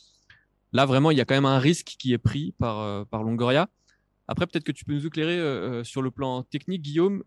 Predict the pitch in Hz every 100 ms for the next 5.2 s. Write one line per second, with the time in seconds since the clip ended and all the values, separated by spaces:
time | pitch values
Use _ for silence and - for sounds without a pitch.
0 | _ _ _ _ - 143 - 160 156 147
1 | 139 135 131 127 123 - 143 143 135 -
2 | 135 135 123 117 113 90 113 - 127 123
3 | 123 - 135 123 107 120 123 113 131 156
4 | - _ _ - 131 117 120 147 131 120
5 | 135 113